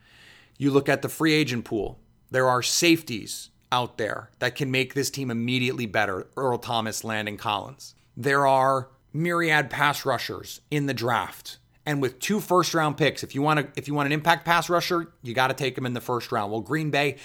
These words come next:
is gonna have two bites at the apple. Hell, take two. Take two and hope one is good. I mean, that is, that is a, a, a great opportunity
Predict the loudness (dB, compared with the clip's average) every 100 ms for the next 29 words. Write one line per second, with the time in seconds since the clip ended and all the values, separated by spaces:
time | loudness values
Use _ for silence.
0 | -20 -12 -6 0 0 2 2 0 -2 0
1 | 2 2 2 -2 -10 _ 2 2 4 4
2 | 4 4 -4 -10 -20 -4 8 8 8 -2
3 | _ 2 2 4 4 4 2 -4 _ _
4 | _ _ _ _ 0 0 2 4 6 4
5 | -2 _ _ _ _ _ _ -2 2 2
6 | 2 2 2 2 0 0 0 -8 _ _
7 | _ _ -6 -2 2 4 4 2 0 2
8 | 4 2 0 -2 -2 0 -2 -2 2 2
9 | 2 -2 2 2 2 0 0 -2 -6 -6
10 | -2 -2 -4 -6